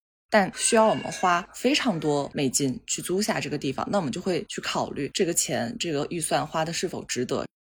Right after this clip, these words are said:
是不是我们可以把这个经费花在其他更能够提升我们拍摄质感的东西上面。在国内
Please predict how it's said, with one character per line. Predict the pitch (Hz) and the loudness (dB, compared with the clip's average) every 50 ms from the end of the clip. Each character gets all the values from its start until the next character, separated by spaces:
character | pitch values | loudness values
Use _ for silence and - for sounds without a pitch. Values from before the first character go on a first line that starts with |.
| _ _ _ _ _ - | _ _ _ _ _ -6
是 | - - | -2 -2
不 | 233 196 | 0 0
是 | - - 180 | 0 0 0
我 | 143 | 0
们 | 120 101 | -2 -4
可 | - - 170 143 | -4 -4 -2 -2
以 | 147 | 0
把 | 151 - 139 78 - - - | 2 2 2 0 0 0 -2
这 | - 160 | 0 0
个 | - 156 | 0 -2
经 | - 156 160 165 | -2 -4 -4 -4
费 | 175 - 175 127 - - | -2 0 0 0 0 0
花 | - 160 160 | 0 0 2
在 | 156 165 156 | 2 2 2
其 | 156 - - 143 | 2 2 0 -2
他 | 147 151 151 147 156 | -2 -4 -4 -4 -4
更 | - 196 185 | -4 -4 -4
能 | 165 139 131 | -2 -2 -2
够 | 139 160 151 139 120 | -2 -2 -2 -2 -2
提 | - - - 135 | -4 -4 -4 -2
升 | 143 - 180 160 160 165 | -2 0 -2 -2 -4 -4
我 | 156 120 | -6 -6
们 | - - - - - | -6 -6 -8 -8 -8
拍 | - - 147 | -6 -6 -4
摄 | 151 - 160 | -4 -4 -4
质 | 156 - - | -4 -6 -6
感 | - - - - - | -6 -6 -8 -8 -8
的 | - - - - | -6 -6 -6 -6
东 | - 139 147 | -6 -6 -6
西 | - 143 | -4 -2
上 | 139 135 127 120 | -4 -4 -4 -6
面。 | 117 - - - - _ _ _ _ _ _ _ _ _ _ _ _ _ _ _ _ - | -8 -10 -10 -12 -14 _ _ _ _ _ _ _ _ _ _ _ _ _ _ _ _ 2
在 | - 254 | 4 4
国 | 233 - 175 160 165 | 6 6 4 4 6
内 | 208 254 254 233 214 190 | 6 8 8 8 8 6